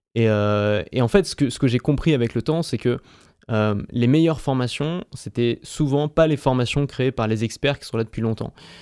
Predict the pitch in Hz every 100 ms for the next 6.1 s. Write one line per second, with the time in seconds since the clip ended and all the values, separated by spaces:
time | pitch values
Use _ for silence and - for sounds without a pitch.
0 | - 120 - 123 120 175 - 151 151 143
1 | 120 120 113 113 113 123 - 131 - 147
2 | 123 104 113 123 - 104 - 104 107 117
3 | 127 127 - 110 104 104 - 147 156 -
4 | - - - - 110 107 - 123 156 -
5 | 123 - 175 - 131 - 127 110 110 101
6 | -